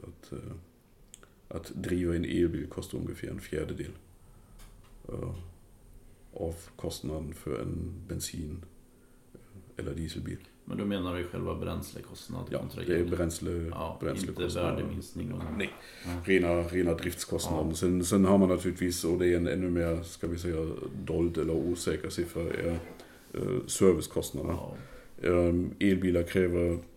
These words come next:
Speaker 1: otroligt lite service.
Speaker 2: Mm.
Speaker 1: Ehm, och, eh, även servicekostnaderna när de ska in på service är, är betydligt lägre än för bensin- eller dieselbilar.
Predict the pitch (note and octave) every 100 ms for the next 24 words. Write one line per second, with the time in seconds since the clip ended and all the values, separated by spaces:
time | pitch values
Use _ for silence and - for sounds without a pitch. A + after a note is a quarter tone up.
0 | - - - - G2 - G#2+ G2 E2+ E2+
1 | - G2 F#2 F2 - F#2+ - - - -
2 | - - - - - - - - A2+ F2+
3 | C#2+ - - - - C3+ A2 G#2+ - -
4 | - F#2 E2+ E2+ E2+ E2 - - F#2 -
5 | - - F2+ E2+ E2+ E2 E2 - - -
6 | - - - - - - F#2+ E2+ E2+ F#2+
7 | F2 E2+ - - F#2 - F2+ E2+ E2+ E2
8 | - E2+ D#2 E2+ F2 - - - - -
9 | - - - - - - - F2 - -
10 | - - - - F#2 F2 E2+ E2+ E2 E2
11 | F2 F2+ - - F#2 - - F2+ - F#2
12 | F2 F2+ - - - F#2+